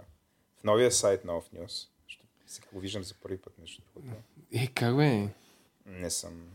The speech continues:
Speaker 1: Да, аз съм се абстрахирал от
Speaker 2: С
Speaker 1: неща,
Speaker 2: предния
Speaker 1: но
Speaker 2: шоуто Калин Колевски го обсъдихме. Че,
Speaker 1: Някакъв
Speaker 2: че
Speaker 1: чат.
Speaker 2: такова дневник за бедни, не, или дневник за, дневник с почетим шрифт.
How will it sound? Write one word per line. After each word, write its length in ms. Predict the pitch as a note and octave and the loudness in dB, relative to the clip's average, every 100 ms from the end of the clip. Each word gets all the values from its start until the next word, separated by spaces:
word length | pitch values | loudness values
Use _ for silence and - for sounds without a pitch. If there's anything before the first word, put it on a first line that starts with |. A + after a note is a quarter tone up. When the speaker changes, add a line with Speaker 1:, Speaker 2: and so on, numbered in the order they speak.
| - _ _ _ - | -20 _ _ _ 2
Speaker 1:
Да, 80 | |
аз 120 | G#2+ - | 2 2
съм 120 | C#3+ | -2
се 120 | - | -6
абстрахирал 480 | - - - - G2 | -8 -14 -14 -8 -6
от 60 | |
Speaker 2:
С 100 | - | -2
Speaker 1:
неща, 240 | C3 G#2+ B2 | -2 2 6
Speaker 2:
предния 280 | B2 B2+ B2 | 8 8 6
Speaker 1:
но 60 | |
Speaker 2:
шоуто 400 | A#2 E3 E3 D#3 | 6 4 4 4
Калин 260 | D3 D3 D3+ | 6 6 6
Колевски 400 | C#3+ C#3 - C#3+ | 4 4 0 -2
го 80 | C3+ | -2
обсъдихме. 600 | B2+ - B2 A#2 G#2+ - _ _ _ _ - - _ _ _ | -2 0 0 0 -4 -8 _ _ _ _ -20 -20 _ _ _
Че, 120 | - | 2
Speaker 1:
Някакъв 260 | B2 D#3+ D3 | 4 4 4
Speaker 2:
че 100 | A#2+ | 4
Speaker 1:
чат. 100 | - | 6
Speaker 2:
такова 360 | B2 D3+ D#3 - - - _ - | 8 10 8 2 -14 -20 _ 0
дневник 400 | B2 B2+ C#3 C3+ | 4 6 6 4
за 120 | A#2 | 4
бедни, 560 | G#2 A2 A#2 B2 G#2 G#2 | 4 6 6 4 2 2
не, 220 | B2 C3+ | 4 4
или 120 | B2+ | 4
дневник 440 | A2+ A#2+ C3+ D3+ C3+ | 6 6 6 4 4
за, 380 | B2 A#2 A2+ - | 4 4 2 0
дневник 340 | A#2 C3 D#3 | 2 4 4
с 160 | D3+ B2 | 2 -2
почетим 500 | - C3 - - A#2+ | -2 -2 -2 -2 -2
шрифт. 300 | - A#2 - | -2 -6 -6